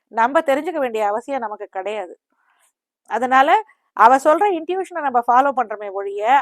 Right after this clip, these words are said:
அதனால வரக்கூடிய அந்த, ஆ, பலாபலன்களை பத்தி நம்ம worry பண்ணக்கூடாது. இது மூணாவது, வராகி வழி, அதுதான் என்னோட சேனல் பேரு கூட. வராகியோட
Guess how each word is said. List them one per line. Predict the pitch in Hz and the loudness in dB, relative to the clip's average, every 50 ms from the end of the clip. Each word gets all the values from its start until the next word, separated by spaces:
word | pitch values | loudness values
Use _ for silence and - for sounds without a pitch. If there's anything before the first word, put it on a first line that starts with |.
| - | 2
அதனால | - 196 214 233 269 269 285 294 320 359 349 | 0 0 0 0 2 2 2 4 4 4 4
வரக்கூடிய | 285 254 262 311 302 _ 311 285 285 269 262 247 | 4 4 2 2 -2 _ -6 -4 -2 0 0 0
அந்த, | 233 214 214 196 208 202 196 196 190 190 185 _ _ _ _ _ _ _ _ | 0 0 -2 -4 -4 -2 -2 -2 -4 -6 -8 _ _ _ _ _ _ _ _
ஆ, | - 214 214 208 208 208 208 | -2 0 0 0 0 0 -2
பலாபலன்களை | 202 196 - - 233 254 285 320 349 349 - 277 262 254 240 233 240 233 | -4 -6 0 2 4 6 6 6 6 6 4 2 0 0 -2 -2 -4 -4
பத்தி | 226 233 233 311 | -4 -6 -10 -10
நம்ம | 311 294 262 220 202 240 | -4 -4 -4 -2 -2 -4
worry | 262 320 | -4 -4
பண்ணக்கூடாது. | - 262 220 208 - 180 175 175 175 - | -8 -8 -8 -8 -8 -8 -10 -10 -10 -8
இது | - 247 220 | -10 -8 -4
மூணாவது, | 277 311 381 415 440 330 262 233 202 214 214 220 240 262 269 - - _ _ _ | 0 0 2 2 2 2 2 2 0 -2 -2 -2 -2 -4 -6 -8 -18 _ _ _
வராகி | - 277 320 349 359 339 294 | 4 4 4 4 2 0 -2
வழி, | 254 240 233 240 254 247 226 _ | 0 0 0 0 -2 -6 -8 _
அதுதான் | - - 226 233 233 277 285 | -2 0 0 2 2 0 0
என்னோட | 240 233 220 - | 0 -2 -4 -2
சேனல் | _ 247 247 240 247 247 240 _ | _ 0 0 0 0 -4 -4 _
பேரு | 214 220 226 208 | -6 -6 -6 -6
கூட. | - 202 190 208 247 330 349 _ - | -8 -6 -4 -4 -4 -6 -4 _ 0
வராகியோட | 220 240 277 311 349 359 311 339 320 285 254 | 4 6 6 6 6 4 0 -2 0 0 0